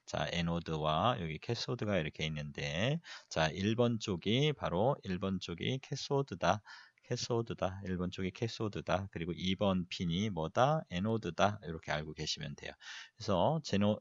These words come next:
제너 다이오드의 실물을 여러분들이 보고 계시는데요. 자, 여기에 요 검정색 띠로 이렇게 되어 있죠? 표시되어 있죠? 이쪽 리드 쪽이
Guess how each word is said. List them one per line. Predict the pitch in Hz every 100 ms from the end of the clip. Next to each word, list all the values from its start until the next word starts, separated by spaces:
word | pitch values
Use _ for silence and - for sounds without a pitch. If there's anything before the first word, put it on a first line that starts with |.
| -
제너 | - 95 101
다이오드의 | 98 95 92 87 87 87
실물을 | 82 135 139 135 117 92
여러분들이 | 80 85 80 78
보고 | 85 78
계시는데요. | 78 - 85 76 71 76 127 208 - - -
자, | - 156 73 104
여기에 | 76 - 78 87 151 214 - - _
요 | 90 95 -
검정색 | 98 107 117 113
띠로 | - 165 165 151 127
이렇게 | 98 - 98 85 - -
되어 | 95 90
있죠? | 82 - 185
표시되어 | 175 123 117 117 101 90
있죠? | 82 - 165 - - _
이쪽 | 95 - 120 92
리드 | 90 87 90
쪽이 | 85 76 98 147